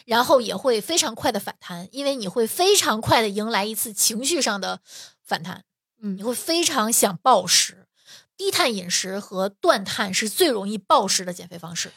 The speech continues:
Speaker 2: 因为你的大脑已经不受你控制了。
Speaker 1: 对。就是因为你极力，就是有的人可能会说，嗯，哦，对，重新说。而且不吃碳水的减肥方式，你的肌肉流失会非常严重。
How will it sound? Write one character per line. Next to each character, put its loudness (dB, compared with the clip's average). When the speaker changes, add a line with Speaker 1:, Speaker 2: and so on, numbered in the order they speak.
Speaker 2:
因 -2
为 4
你 0
的 0
大 8
脑 6
已 2
经 0
不 -2
受 6
你 2
控 0
制 -2
了。 2
Speaker 1:
对。 4
就 -4
是 -2
因 0
为 2
你 -6
极 -2
力， -4
就 -2
是 -2
有 4
的 4
人 2
可 -4
能 -4
会 2
说， -2
嗯， -6
哦， -12
对， -12
重 -20
新 -16
说。 -12
而 6
且 2
不 -6
吃 2
碳 2
水 -2
的 -4
减 -4
肥 -4
方 -6
式， -4
你 -6
的 -2
肌 0
肉 6
流 2
失 0
会 -2
非 -4
常 -4
严 -18
重。 -20